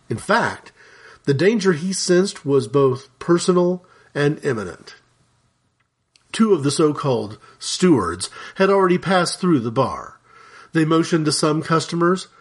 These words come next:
others they frisked. So far, Dan was being ignored.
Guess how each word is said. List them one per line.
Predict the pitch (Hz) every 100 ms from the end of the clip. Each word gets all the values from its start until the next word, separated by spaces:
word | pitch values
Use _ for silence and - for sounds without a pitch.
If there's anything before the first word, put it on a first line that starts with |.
| _ _ -
others | 147 156 156 - -
they | 147
frisked. | 127 - 95 - - - - _ _ _ _
So | - 202 202
far, | 208 185 90 67 - _ 123
Dan | 139 131 120
was | 120
being | - 107 92
ignored. | 98 120 135 85 - -